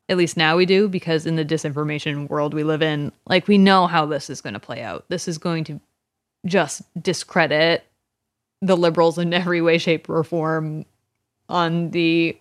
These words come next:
right side of the political spectrum, not necessarily based in reality.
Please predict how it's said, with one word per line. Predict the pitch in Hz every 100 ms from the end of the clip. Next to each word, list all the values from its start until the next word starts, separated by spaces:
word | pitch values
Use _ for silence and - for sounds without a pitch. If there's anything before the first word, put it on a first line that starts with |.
| _
right | 175 175 -
side | 185 165 165 165
of | 160
the | 175
political | - 180 185 180 175
spectrum, | - 170 - 175 175 170 - - - _ _ _ _ 220
not | 226 240 233 208
necessarily | 208 175 190 190 175 160 151 98
based | 92 -
in | 156
reality. | 156 147 - 50 -